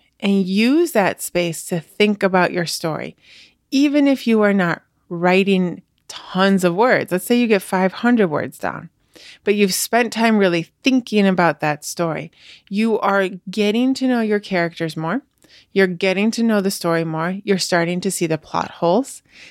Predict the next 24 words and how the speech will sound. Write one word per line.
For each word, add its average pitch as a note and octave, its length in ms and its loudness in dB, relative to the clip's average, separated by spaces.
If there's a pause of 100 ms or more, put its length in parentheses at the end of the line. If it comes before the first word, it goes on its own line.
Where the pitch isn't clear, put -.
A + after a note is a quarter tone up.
(120)
the, F#3 460 2
um, E3 560 -4 (300)
the G3 180 -2 (180)
story F3 520 2
arc F3 320 -2 (120)
holes. G#3 640 -2 (340)
You G#3+ 200 2
are G#3 200 4
getting A3 640 0
to A3+ 180 -2
understand G3 680 -2
what's - 260 -8
missing, A3 540 0
what's D#3+ 380 -6
needed, G3+ 540 0 (240)
and G#3+ 80 -2
you A3+ 80 2
might B3+ 260 0
start A3+ 200 -2
getting F#3+ 260 0
excited D#3+ 560 -6
about B2+ 280 -6
it, - 80 -8
right? D#3 280 0